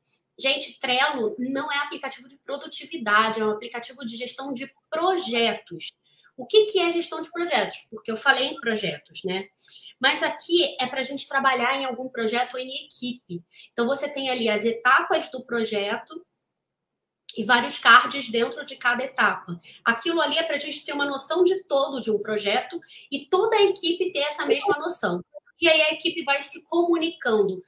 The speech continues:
nas etapas desse projeto, é, tirando o card e botando em alguma outra etapa,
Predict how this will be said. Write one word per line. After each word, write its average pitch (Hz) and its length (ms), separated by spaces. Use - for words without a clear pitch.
nas 214 240
etapas 277 580
desse 226 260
projeto, 254 640
é, 226 540
tirando 349 480
o - 60
card 254 340
e 277 40
botando 240 480
em 262 120
alguma 233 320
outra 240 260
etapa, 170 500